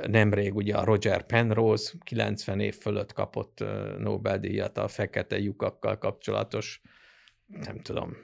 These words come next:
hány évtizeddel korábbi számításaiért. A komplex rendszerek, mm, k-, fizikájáért most adtak Nobel-díjat, ugye az Hasselmann, ha jól emlékszem a névre, és kilencven év fölött van. Tehát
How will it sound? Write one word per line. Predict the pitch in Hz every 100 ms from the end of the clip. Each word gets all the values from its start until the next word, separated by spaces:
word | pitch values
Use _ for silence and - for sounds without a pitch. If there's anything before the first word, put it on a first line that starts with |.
| -
hány | - 113
évtizeddel | 117 107 95 - 104 101 104
korábbi | - 101 98 101
számításaiért. | 104 - 101 98 - - 92 101 101 98 107 - - - -
A | - -
komplex | 127 117 113 101 -
rendszerek, | 120 104 107 101 - 104 101 - - 110
mm, | 87 87 113 - - - - 85 - 190 214 175 _ 160 165 _
k-, | - - - 82 78 76 82
fizikájáért | - 110 113 - 104 107 104 101
most | 104 101 -
adtak | 87 - 104
Nobel-díjat, | 107 107 113 107 107 110 113 113 113
ugye | 110 113
az | 104
Hasselmann, | 110 107 - 120 117 107 113 113 - _ _
ha | 123
jól | 113 110
emlékszem | 110 107 113 - 113
a | 107
névre, | 117 110 113 110 - - - - _
és | 113 101
kilencven | - 117 107 104 104
év | 107 104
fölött | - 123 120
van. | 151 127
Tehát | 139